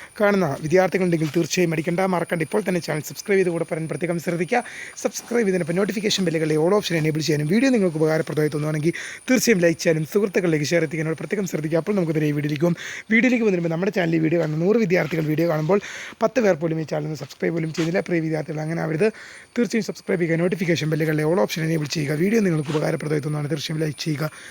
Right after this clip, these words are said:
സുഹൃത്തുക്കളിലേക്ക് ഷെയർ എത്തിക്കുക. അപ്പോൾ നമുക്ക് നേരെ വീഡിയോയിലേക്ക് പോകാം. കാലിക്കറ്റ് യൂണിവേഴ്സിറ്റി ഡിഗ്രി പ്രവേശനത്തിനുള്ള തേർഡ് അലോട്ട്മെന്റ് നാളെ പ്രസിദ്ധീകരിക്കും. അപ്പോൾ ഫസ്റ്റ് അലോട്ട്മെന്റും സെക്കൻഡ് അലോട്ട്മെന്റും പറഞ്ഞതിൽ ഒരു ദിവസം നേരത്തെ വന്നതുകൊണ്ട് തന്നെ തേർഡ് അലോട്ട്മെന്റ്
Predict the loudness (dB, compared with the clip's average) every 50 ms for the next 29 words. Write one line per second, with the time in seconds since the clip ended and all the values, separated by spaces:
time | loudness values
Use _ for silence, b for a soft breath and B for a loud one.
0 | B B B -8 -4 -2 -2 0 0 -2 -2 -2 -4 -4 -6 -6 -6 -8 -8 -8
1 | -8 -6 -4 -2 -2 -2 -2 -2 -2 -2 0 0 -2 -2 -4 -4 0 2 2 2
2 | 2 B B B B B B 2 2 4 4 4 2 2 2 2 2 4 4 2
3 | 0 0 -2 -2 -2 -2 0 2 2 2 2 0 0 0 0 0 -2 -4 -6 -4
4 | -2 -2 -2 0 4 4 6 6 6 4 2 0 -2 -4 -4 -4 -2 -2 -2 -2
5 | -4 -4 -6 -8 -8 -8 -6 -4 -4 -2 0 0 0 0 B B B B B B
6 | -4 -2 0 0 0 0 -2 -4 -2 0 2 2 2 2 0 -2 -2 -2 -4 -4
7 | -6 -4 -2 -2 0 0 0 0 0 0 -2 -2 -2 0 0 0 0 0 0 0
8 | 0 0 0 0 0 2 2 2 2 0 -2 -4 -2 -2 -2 -2 -4 -2 -2 0
9 | 0 0 0 -2 -2 -2 -2 0 0 0 0 0 0 0 0 0 -2 B B B
10 | B B B B B B -4 0 2 4 4 4 4 4 4 2 2 2 0 0
11 | 0 2 0